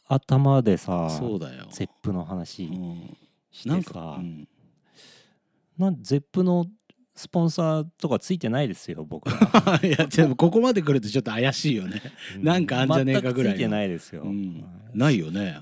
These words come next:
Speaker 1: はい。もうソニーは僕にお金出してもらってないですから。
Speaker 2: やめなさいよ。やめなさいよ、その話は。<laughs> 名前出すんじゃないよ、そういう。
Speaker 1: はい。まあ、でも羽田もね、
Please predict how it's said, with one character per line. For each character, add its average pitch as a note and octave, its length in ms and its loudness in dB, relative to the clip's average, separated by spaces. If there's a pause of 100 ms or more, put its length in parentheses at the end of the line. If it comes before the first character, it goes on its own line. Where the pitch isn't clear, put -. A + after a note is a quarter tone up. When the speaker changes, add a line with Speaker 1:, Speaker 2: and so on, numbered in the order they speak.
Speaker 1:
は G2 140 -12
い。 F#2 120 -16
も D3 180 -4
う A2+ 40 -6
ソ E3+ 180 -6
ニ D3+ 160 -4
ー F#2 40 -4
は F2 60 -6
僕 A2+ 260 -8
に E2 100 -8
お E2 80 -10
金 B2 240 -4
出 C3 80 -4
し - 80 -8
て - 60 -12
も F2+ 80 -6
ら A2+ 120 -2
っ C3+ 40 0
て D#3+ 100 2
な E3+ 160 2
い - 40 0
で - 0 -
す - 0 -
か F3+ 60 -2
ら。 D#3 60 0
Speaker 2:
や A2 80 -4
め D#2+ 100 -10
な - 20 -
さ D#2 60 -12
い D2+ 80 -16
よ。 G2 80 -10
や G#2 60 -8
め C#3 120 -2
な C#3 100 -2
さ C#3+ 160 -2
い F2+ 80 -6
よ、 D#2 80 -12
そ - 200 -6
の - 80 -4
話 E3+ 460 -4
は。 G2+ 200 -6 (200)
<laughs> - 200 -18
名 C3 140 2
前 E3 160 4
出 E3 140 2
す C#3+ 120 -2
ん A2+ 40 0
じ F#2+ 80 -4
ゃ F#2+ 60 -6
な A2 120 -4
い A2+ 80 -4
よ、 F2 120 -8
そ G2+ 140 -6
う - 20 -8
い F2 180 -8
う。 D#2+ 80 -10
Speaker 1:
は - 60 -14
い。 - 40 -20 (680)
ま C3 80 -12
あ、 - 20 -8
で C3 60 -10
も A2+ 80 -10
羽 D3+ 260 -4
田 E3+ 120 -2
も E3 140 -4
ね、 E3 240 -4